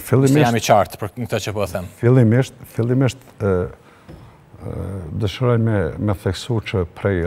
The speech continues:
Speaker 1: rastit Vasfis, ushtarët, sidomos ushtarët
Speaker 2: Për atë
Speaker 1: e
Speaker 2: ku po
Speaker 1: njësit,
Speaker 2: flasim, po.
Speaker 1: për atë
Speaker 2: Sepse
Speaker 1: ku.
Speaker 2: sot zona Krasniqi e keni ditë që
Speaker 1: Sidomos,
Speaker 2: është një heroin. <laughs>
Speaker 1: sidomos ushtarët në atë ku e njësit i Stanupcit, motiv,
Speaker 2: Mhm.
Speaker 1: motiv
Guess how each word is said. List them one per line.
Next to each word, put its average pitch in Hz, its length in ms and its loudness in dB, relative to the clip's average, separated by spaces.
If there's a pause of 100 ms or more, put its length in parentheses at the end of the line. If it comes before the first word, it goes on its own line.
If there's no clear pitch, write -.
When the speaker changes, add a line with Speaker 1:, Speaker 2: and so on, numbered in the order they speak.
Speaker 1:
rastit 107 360 -2
Vasfis, 107 560 -8
ushtarët, - 680 -2
sidomos 82 680 -6
ushtarët 98 400 0
Speaker 2:
Për - 0 -
atë - 80 -4
Speaker 1:
e 101 60 0
Speaker 2:
ku 139 60 2
po 92 40 -2
Speaker 1:
njësit, 98 140 -6
Speaker 2:
flasim, 92 260 -4
po. 87 120 -14 (120)
Speaker 1:
për 87 180 4
atë 85 120 -6
Speaker 2:
Sepse 135 100 -8
Speaker 1:
ku. 127 80 -4
Speaker 2:
sot 131 160 -2
zona 131 280 0
Krasniqi 127 280 -2
e 135 100 0
keni 127 60 2
ditë 101 80 2
që 107 120 4
Speaker 1:
Sidomos, 127 240 4
Speaker 2:
është 131 120 2
një 131 80 4
heroin. 131 340 2 (140)
<laughs> - 140 -6
Speaker 1:
sidomos 107 680 4
ushtarët 98 760 0 (180)
në 87 240 2
atë - 220 -10
ku 85 180 -4 (500)
e 76 160 -4
njësit 82 440 -4
i 90 80 -4
Stanupcit, 110 720 -4 (600)
motiv, 123 800 2 (160)
Speaker 2:
Mhm. 139 220 -16 (160)
Speaker 1:
motiv 101 680 4